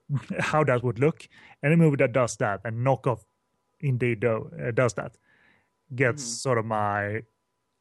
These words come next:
Speaker 1: eye going like, "Hmm, okay, hello, big boy. <laughs>
Speaker 2: Yeah.
Speaker 1: Let's, uh, let's, uh, let's, uh, watch you and see what you are up to."
Speaker 2: <laughs>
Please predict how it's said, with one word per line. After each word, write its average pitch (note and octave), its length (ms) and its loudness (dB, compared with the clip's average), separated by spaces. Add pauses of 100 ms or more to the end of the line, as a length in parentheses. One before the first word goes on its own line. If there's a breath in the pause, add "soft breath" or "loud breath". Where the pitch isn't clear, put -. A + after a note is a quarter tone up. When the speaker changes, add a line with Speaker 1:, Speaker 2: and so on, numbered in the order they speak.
Speaker 1:
eye G#2 600 0 (200)
going B2 300 2
like, G2+ 160 -6
"Hmm, A#2 360 -4 (120)
okay, C3 340 -4
hello, E3 220 2
big B2+ 160 2
boy. D3+ 200 6
<laughs> F#3+ 120 0
Speaker 2:
Yeah. - 80 -14
Speaker 1:
Let's, D3+ 260 -2
uh, D#3 240 6
let's, D3+ 280 2
uh, D3 200 4
let's, E3 280 0
uh, F#3 80 0
watch F3+ 340 0
you F#3 180 4
and B2+ 100 2
see D3 100 -2
what D#3 180 2
you E3 180 2
are B2+ 120 6
up A#2 140 -2
to." G#3+ 220 0
Speaker 2:
<laughs> B3+ 120 -6